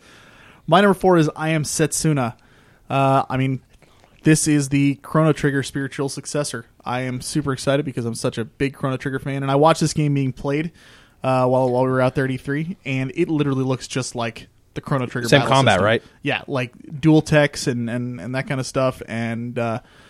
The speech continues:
Speaker 2: the same turn-based, like, movement where your characters walk around the battlefield depending on what attacks you move and who you, attacks you do and who you attack, and it just, you know, old school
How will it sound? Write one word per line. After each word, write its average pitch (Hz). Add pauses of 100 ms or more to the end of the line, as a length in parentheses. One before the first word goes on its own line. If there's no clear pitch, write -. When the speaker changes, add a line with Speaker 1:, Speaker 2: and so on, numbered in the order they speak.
(260)
Speaker 2:
the 135
same 127
turn-based, 127
like, 117
movement 139 (100)
where 131
your 127 (720)
characters 135
walk 127
around 127
the 127
battlefield 127
depending 127
on 123
what 127
attacks 120
you 120
move 123
and 123
who 131
you, 127 (220)
attacks -
you 127
do 127
and 117
who 135
you 127
attack, 127
and 117 (520)
it 139
just, - (1000)
you 233
know, 156 (180)
old 190
school 160